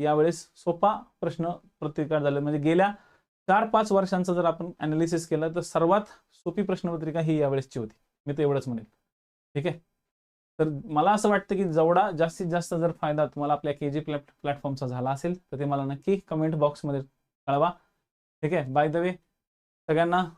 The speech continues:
आगामी काळासाठी best of luck. लवकरच दोन ते तीन दिवसामध्ये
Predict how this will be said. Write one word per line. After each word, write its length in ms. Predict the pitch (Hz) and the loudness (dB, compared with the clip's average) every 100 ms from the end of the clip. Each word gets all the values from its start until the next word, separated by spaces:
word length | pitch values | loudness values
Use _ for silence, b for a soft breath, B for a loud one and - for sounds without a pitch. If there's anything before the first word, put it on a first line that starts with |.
| - | -6
आगामी 320 | 147 165 190 | -2 0 0
काळासाठी 400 | 175 165 165 147 | 2 0 0 -4
best 240 | 147 147 165 | -4 0 0
of 140 | 160 | 0
luck. 160 | 165 170 - | -2 -4 -6
लवकरच 480 | 131 147 151 170 156 | -2 -2 2 2 2
दोन 200 | 151 165 | 0 -2
ते 60 | 160 | -2
तीन 140 | 165 160 | -4 -2
दिवसामध्ये 500 | 160 160 151 151 | -2 -4 -2 0